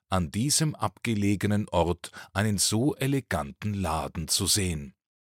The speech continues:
„Entschuldigen Sie bitte“, sagt er und geht auf das Verkaufspersonal zu. „Wo kann ich das Kleid finden, das draußen auf dem Plakat zu sehen ist?“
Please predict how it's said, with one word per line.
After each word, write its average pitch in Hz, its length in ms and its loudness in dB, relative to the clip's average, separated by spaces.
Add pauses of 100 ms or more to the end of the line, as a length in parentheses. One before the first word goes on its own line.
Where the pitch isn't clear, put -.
(800)
„Entschuldigen 104 760 0
Sie 87 220 0
bitte“, 87 500 -2 (140)
sagt 85 520 -2
er 92 340 0 (240)
und - 240 -6
geht 101 340 0
auf 104 180 -2
das - 220 0
Verkaufspersonal 87 1200 -2
zu. 82 460 0 (600)
„Wo 110 300 4
kann 113 380 0
ich - 220 -4
das - 320 0
Kleid 107 400 0
finden, 87 600 0 (260)
das - 260 2
draußen 80 600 0
auf 95 280 -2
dem 107 180 -2
Plakat 117 680 -2
zu - 200 2
sehen 85 400 2
ist?“ - 440 0